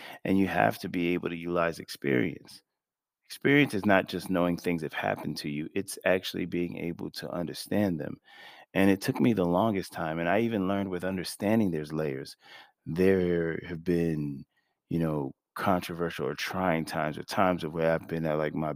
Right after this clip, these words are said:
biggest shortcoming. And what I would notice was, um, you know, "Okay, I get it," you know, "I figure it out of that situation." But then I'm at another point and,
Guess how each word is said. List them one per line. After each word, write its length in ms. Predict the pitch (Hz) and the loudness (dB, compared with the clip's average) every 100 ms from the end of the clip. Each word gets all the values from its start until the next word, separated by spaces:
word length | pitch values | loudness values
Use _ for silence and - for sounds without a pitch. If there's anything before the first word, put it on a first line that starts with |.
| - | -4
biggest 340 | 87 92 82 - | -2 0 -2 -2
shortcoming. 760 | - 92 - - 76 69 67 - - - - - _ - | 0 2 0 -2 -4 -4 -8 -14 -20 -20 -20 -20 _ 2
And 640 | 92 85 85 80 76 76 - _ _ _ _ _ _ _ _ _ _ _ - | 4 6 4 4 2 -2 -8 _ _ _ _ _ _ _ _ _ _ _ -2
what 440 | 92 90 95 92 - | 4 12 12 12 8
I 160 | 78 85 | 8 8
would 240 | 85 76 78 | 6 0 2
notice 600 | 90 - - 78 - 82 | 2 2 2 0 -2 -2
was, 540 | 73 73 71 76 - - - _ _ _ _ _ | 0 0 -2 -6 -12 -18 -20 _ _ _ _ _
um, 600 | 85 80 73 67 60 50 - _ _ _ _ _ _ _ _ _ _ _ _ _ _ _ _ | 0 0 0 -2 -6 -10 -16 _ _ _ _ _ _ _ _ _ _ _ _ _ _ _ _
you 140 | 101 | 4
know, 340 | 92 78 73 - | 6 4 0 2
"Okay, 560 | 90 - 92 82 76 67 | 0 2 -2 0 0 -2
I 160 | 76 85 | -2 -4
get 280 | 92 90 | 0 2
it," 160 | 82 - - | 2 0 -2
you 120 | 85 | 2
know, 120 | 80 | 4
"I 120 | 73 | 2
figure 400 | - - 92 90 | 0 2 2 4
it 60 | 85 | 6
out 160 | 85 78 | 6 6
of 60 | |
that 200 | 85 95 | 4 2
situation." 680 | - 87 87 76 73 - 67 - - - - | -2 -6 -4 -4 -4 -8 -10 -14 -20 -12 -4
But 140 | 85 | 2
then 160 | 90 87 | 6 6
I'm 160 | 90 | 6
at 100 | 90 | 4
another 420 | 80 98 135 117 | 4 6 6 6
point 480 | 90 - 90 85 - - - - _ | 2 -2 0 0 -2 -12 -20 -20 _
and, 540 | - 90 82 80 85 | 0 2 0 -2 -6